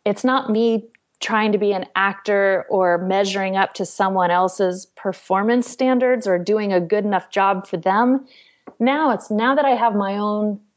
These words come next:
messaging, I just wanna share it and help as many people as I can. And inside of me, the energy is different.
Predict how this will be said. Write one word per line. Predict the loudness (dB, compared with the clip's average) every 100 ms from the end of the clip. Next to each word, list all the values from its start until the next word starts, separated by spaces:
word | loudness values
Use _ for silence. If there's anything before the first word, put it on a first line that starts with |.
| _ _ _
messaging, | -2 0 0 0 0 2 -2 -4 -4 -4 -8 -6
I | -2
just | 0 0
wanna | 0 0 0
share | -2 0 2 2
it | 0
and | -4
help | -2 -2 0
as | -2
many | -2 -2 -2
people | -2 0 0
as | 0
I | -2
can. | -4 -4 0 0 0 -4 -4
And | 0
inside | 2 2 0 0 2
of | 2
me, | 0
the | -2 -4 -2
energy | 0 2 2 0
is | -2
different. | -2 -2 0 0 0 -4